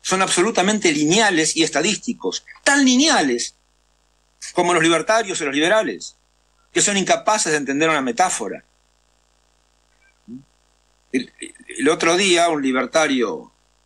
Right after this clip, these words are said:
como siempre, no muy, no muy lúcido, eh, sugería como nombre para el Centro Cultural Néstor Kirchner, José Luis Borges. Y uno lo corrige, no es Jorge Luis Borges. Entonces yo pongo, no, José Luis Borges era el hermano peronista de Borges.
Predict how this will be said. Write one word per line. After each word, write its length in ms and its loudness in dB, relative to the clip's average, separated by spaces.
como 180 -4
siempre, 360 0
no 140 2
muy, 460 0
no 160 0
muy 120 4
lúcido, 580 2
eh, 180 2
sugería 460 2
como 220 0
nombre 340 0
para 340 0
el 80 -2
Centro 320 -2
Cultural 380 2
Néstor 320 -4
Kirchner, 580 0
José 420 2
Luis 220 2
Borges. 600 -2
Y 100 0
uno 160 4
lo 120 4
corrige, 340 0
no 80 0
es 60 -4
Jorge 300 0
Luis 160 2
Borges. 560 -4
Entonces 220 -2
yo 100 0
pongo, 240 2
no, 180 2
José 300 0
Luis 160 2
Borges 460 0
era 160 0
el 80 2
hermano 400 0
peronista 500 0
de 60 4
Borges. 540 -4